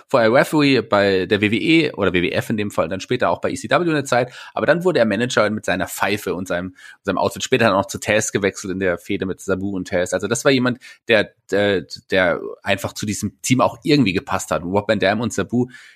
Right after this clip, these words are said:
sind so unterschiedlich und doch irgendwie gleich. Die hatten einen Stil, der einfach super gut harmoniert hat. Und gerade die, die Gem-, Tag-Team-Spots, die beiden zusammen hatten, die waren schon richtig geil.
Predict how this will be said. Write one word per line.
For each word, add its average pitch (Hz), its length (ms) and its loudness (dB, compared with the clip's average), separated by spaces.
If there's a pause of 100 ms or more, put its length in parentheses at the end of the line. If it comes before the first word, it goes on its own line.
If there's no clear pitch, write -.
(140)
sind 147 380 -4
so 123 180 4
unterschiedlich 165 640 2
und 120 100 2
doch 143 180 2
irgendwie 135 360 2
gleich. 92 380 -2
Die 95 120 -4
hatten 135 360 -2 (160)
einen 107 60 -8
Stil, 151 280 0
der 127 100 6
einfach 113 220 0
super 123 260 0
gut 117 160 -4
harmoniert 107 380 0
hat. - 80 2
Und 98 80 -8
gerade 135 240 2
die, 117 200 -2
die 110 360 -6
Gem-, 92 280 -4
Tag-Team-Spots, - 720 -2
die 110 100 -6
beiden 80 260 -2
zusammen 82 340 -6
hatten, - 160 -10
die 85 120 -12
waren 65 160 -14
schon 76 300 -12
richtig - 320 -12
geil. 64 200 -6